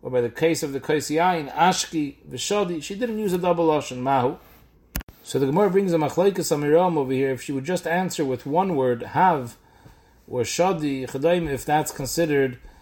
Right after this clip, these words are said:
a haskam or not. Amar Avinu Mekudeshes, in that case it is a haskam. Only when she says a double lashon, "Have, have," then she's basically telling him that she's not interested in what he has to say. But if she says "Have," it's as if she said "In."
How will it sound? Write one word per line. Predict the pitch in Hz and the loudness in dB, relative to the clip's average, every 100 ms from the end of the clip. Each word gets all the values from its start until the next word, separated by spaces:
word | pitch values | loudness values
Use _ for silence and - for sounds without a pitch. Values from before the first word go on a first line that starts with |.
| - - - | -20 -20 -4
a | 117 | -2
haskam | 120 - 151 143 | 0 2 2 4
or | 131 | 2
not. | 123 104 - - | 0 -2 -6 -6
Amar | 151 175 | 4 6
Avinu | 143 160 160 | 6 4 2
Mekudeshes, | 131 - 117 107 90 143 123 | 0 -2 0 0 0 -6 -6
in | 120 | -2
that | 143 151 | 0 0
case | - 143 127 131 | 0 0 0 -6
it | |
is | 127 156 135 123 | 0 0 2 0
a | |
haskam. | 110 104 - 110 101 123 | -2 -4 -2 -2 -2 -4
Only | 160 190 | -4 -2
when | 175 | -2
she | 156 135 | -4 -2
says | 160 139 | 0 0
a | |
double | 117 139 160 160 | 2 2 4 4
lashon, | 190 180 - 117 | 4 2 -4 -2
"Have, | 143 165 | 0 2
have," | 160 233 185 170 - - - _ _ | 4 4 4 0 -8 -20 -20 _ _
then | - 196 | -6 -4
she's | 180 160 | -4 0
basically | 175 165 156 151 | 0 0 -2 -4
telling | 139 160 160 143 | 0 0 2 0
him | 135 131 - - - _ - | -2 -4 -12 -20 -20 _ -6
that | 131 | -4
she's | 143 | -2
not | 139 147 | 0 0
interested | 143 117 | -2 -4
in | 139 | -2
what | 127 | 2
he | |
has | 120 120 | 2 0
to | 123 | -2
say. | 110 110 | -2 -2
But | 101 | -2
if | 98 | -6
she | 123 | -4
says | 185 180 | -4 0
"Have," | 156 233 185 | 4 4 4
it's | 165 | -2
as | 160 | -4
if | 180 170 | -4 -4
she | 165 | -6
said | 190 180 | -4 -2
"In." | 196 185 | -2 -2